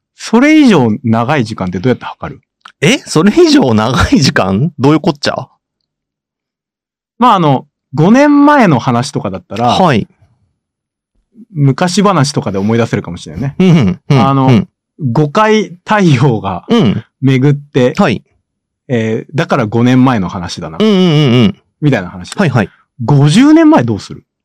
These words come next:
Speaker 2: おー、ほう、ほう、ほう、ほう。え、なんかちょっと想像もできないな。どういうことだろう？
Speaker 1: 五十年前ってどうやって測る？
Speaker 2: うん、うん、うん。えーっ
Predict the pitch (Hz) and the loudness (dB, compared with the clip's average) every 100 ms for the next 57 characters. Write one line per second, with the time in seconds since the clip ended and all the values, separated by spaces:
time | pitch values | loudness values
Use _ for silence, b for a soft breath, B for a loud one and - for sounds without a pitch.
0 | _ _ _ 143 143 156 170 180 202 226 | _ _ _ 0 2 4 4 6 6 6
1 | 240 269 277 294 - 180 107 - _ - | 6 4 4 0 0 2 2 -4 _ -2
2 | 135 92 _ 123 117 139 - - - _ | 0 -2 _ -2 -2 -4 -4 -4 -4 _
3 | _ _ _ _ _ _ _ _ _ _ | _ _ _ _ _ _ _ _ _ _
4 | _ 127 156 - 165 127 - - - 175 | _ 0 0 2 -2 -2 -4 -4 0 2
5 | 202 208 190 175 156 165 98 92 92 - | 4 4 4 2 2 2 2 0 -4 -6
6 | _ 147 190 113 98 190 120 135 175 202 | _ 2 2 0 -2 -2 0 2 2 2
7 | 277 285 277 262 262 220 131 113 101 139 | 4 4 4 6 4 2 0 -6 0 2
8 | 151 135 95 - - 101 - 76 - _ | 4 2 0 -6 -12 -12 -12 -14 -20 _
9 | - 139 180 185 156 202 139 98 - b | 0 2 4 4 4 4 2 0 -4 b
10 | b b 123 127 123 92 - b b b | b b -2 2 2 0 -4 b b b
11 | b - 117 120 123 | b -4 0 2 0